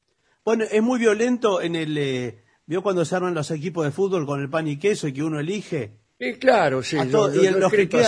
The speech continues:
Speaker 2: acerca de
Speaker 1: últimos.
Speaker 2: eso. Es
Speaker 1: Sí.
Speaker 2: una situación violentísima, violentísima. Yo no Sí, sí, sí. Bueno, eh, está muy bien, ¿eh? Está muy bien eso que usted dice, sí.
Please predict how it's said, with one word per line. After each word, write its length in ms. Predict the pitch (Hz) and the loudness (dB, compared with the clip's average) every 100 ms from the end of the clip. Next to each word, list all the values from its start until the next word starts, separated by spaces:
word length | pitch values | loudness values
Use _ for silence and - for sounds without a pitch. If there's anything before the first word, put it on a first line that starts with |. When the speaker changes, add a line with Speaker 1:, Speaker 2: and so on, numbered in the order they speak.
| 214 | 4
Speaker 2:
acerca 200 | 254 156 | 4 2
de 80 | 160 | 4
Speaker 1:
últimos. 200 | 196 175 | 4 2
Speaker 2:
eso. 200 | 151 131 - _ - - | 0 -6 -14 _ -20 -8
Es 120 | 226 - | -4 2
Speaker 1:
Sí. 40 | |
Speaker 2:
una 140 | 208 175 | 4 4
situación 560 | 175 151 170 160 196 | 2 2 2 4 2
violentísima, 880 | 180 165 151 143 - 151 117 104 101 | 4 4 4 0 0 0 -2 -10 -10
violentísima. 760 | 107 123 113 123 98 87 - - | -6 -6 -8 -10 -12 -12 -20 -20
Yo 160 | - | -20
no 120 | - - _ _ _ _ _ _ _ _ _ _ _ _ _ _ _ _ _ _ _ _ _ _ | -20 -20 _ _ _ _ _ _ _ _ _ _ _ _ _ _ _ _ _ _ _ _ _ _
Sí, 140 | - 107 | -10 -10
sí, 240 | - 85 | -10 -14
sí. 160 | - 57 - _ _ _ _ _ _ _ - | -16 -20 -20 _ _ _ _ _ _ _ 0
Bueno, 320 | 208 139 - _ _ _ _ _ _ _ _ _ - | 0 0 -10 _ _ _ _ _ _ _ _ _ -18
eh, 200 | 90 - - _ _ | -16 -18 -20 _ _
está 260 | - - 190 | -12 0 0
muy 180 | 175 156 | 2 0
bien, 260 | 135 104 | -2 -6
¿eh? 140 | 104 123 127 | -10 -10 -12
Está 140 | - | -10
muy 180 | 123 117 | -8 -6
bien 160 | 117 107 | -8 -10
eso 200 | 104 95 | -14 -16
que 80 | |
usted 200 | 107 101 98 | -14 -10 -10
dice, 260 | 80 80 | -12 -16
sí. 200 | 82 78 | -18 -18